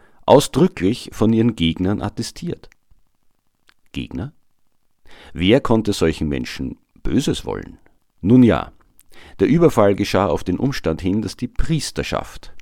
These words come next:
wiederholt bei König Ferdinand interveniert hatte, man möge doch bitte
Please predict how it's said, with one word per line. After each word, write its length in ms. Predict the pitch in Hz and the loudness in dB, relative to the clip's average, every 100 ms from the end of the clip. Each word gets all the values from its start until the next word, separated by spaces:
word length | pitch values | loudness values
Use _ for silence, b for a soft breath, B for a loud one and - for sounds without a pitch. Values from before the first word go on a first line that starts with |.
| b b b | b b b
wiederholt 420 | - 101 120 156 | 2 6 6 6
bei 120 | 127 | 4
König 320 | 113 107 104 - | 4 4 0 2
Ferdinand 540 | 87 95 104 104 104 | 0 2 0 -2 -2
interveniert 600 | 104 92 85 85 101 107 | -4 -2 0 2 0 0
hatte, 280 | 117 - 117 B B B | -4 -2 -4 B B B
man 120 | 113 | 6
möge 260 | 123 151 | 8 8
doch 180 | 120 107 | 6 4
bitte 640 | - - - - 92 101 | 2 -2 -4 0 2 2